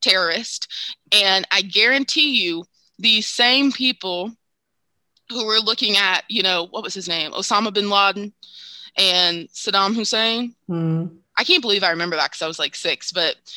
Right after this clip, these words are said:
Speaker 1: anyway, um, these people aren't gonna have any compassion for them. You know what I mean? Like, they're not gonna, they're not gonna say, "Oh, well, you know, what we did is exactly the same, just on a smaller scale."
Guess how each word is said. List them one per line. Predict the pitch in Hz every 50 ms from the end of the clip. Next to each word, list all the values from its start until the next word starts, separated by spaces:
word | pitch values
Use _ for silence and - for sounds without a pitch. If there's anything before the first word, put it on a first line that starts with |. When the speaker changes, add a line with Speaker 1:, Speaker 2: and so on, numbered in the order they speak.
| - - -
Speaker 1:
anyway, | 240 254 233 196 175 170 170 165 _ - - - -
um, | - 208 202 196 185 180 175 175 170 165 160 - _ _ _ - - - _ _ -
these | 196 190 - 381 453
people | - 453 427 427
aren't | 359 320 294
gonna | 302 320 -
have | 285 269
any | 262 269
compassion | - 285 240 262 220 226 254 - - 247
for | 240 - 226 220
them. | 226 226 233 254 240
You | 269 339
know | 370
what | 349 339 320
I | 302
mean? | 294 294 311 320
Like, | 262 226 220
they're | - 262 269
not | 349 320 302 294
gonna, | - 277 240 220 214 202 202 196 - - - - - -
they're | 233 254
not | 262 254 247 -
gonna | 240 214 190 185 180 175 175 - - _ _ _ _ -
say, | - - - 202 185 175 - -
"Oh, | - 220 220 208 196 180 175
well, | 180 180 175 180 -
you | 208 240
know, | 190 165
what | 175 175 196 175 -
we | 190 185
did | 170 175 175 190 185 175
is | 165 165 160 160 - - - _ _ _ _ _ _ _ _ _ _ _ _ _ _ _ -
exactly | 196 180 _ 180 185 170 196 185 - 202 - - 196 180
the | 170 180 175
same, | - - 185 175 170 170 180 170
just | - 185 175 - -
on | 170 170
a | 165 160
smaller | - - - 190 170 170 170 170 160 160
scale." | - - - - 233 285 302 220 175 151 175 180 _